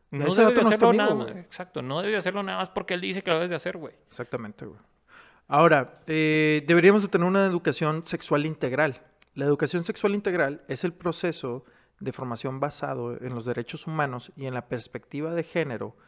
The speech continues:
Speaker 2: con información para tomar decisiones responsables sin prejuicios ni culpa, con contenidos biológicos, emocionales, sociales y culturales, además de principios éticos.
Speaker 1: Ujú.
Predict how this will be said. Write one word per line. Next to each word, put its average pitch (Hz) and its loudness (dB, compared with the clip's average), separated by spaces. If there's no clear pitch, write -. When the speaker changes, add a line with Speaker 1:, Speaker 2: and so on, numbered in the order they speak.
Speaker 2:
con 175 4
información 170 0
para 170 2
tomar 147 -6
decisiones 147 -8
responsables 139 -6
sin 170 -8
prejuicios 147 -8
ni 147 -10
culpa, 131 -6
con 151 -6
contenidos 143 -2
biológicos, 143 -2
emocionales, 131 -8
sociales 127 -10
y 123 -14
culturales, 131 -6
además 131 -8
de 131 -8
principios 113 -16
éticos. - -14
Speaker 1:
Ujú. - -20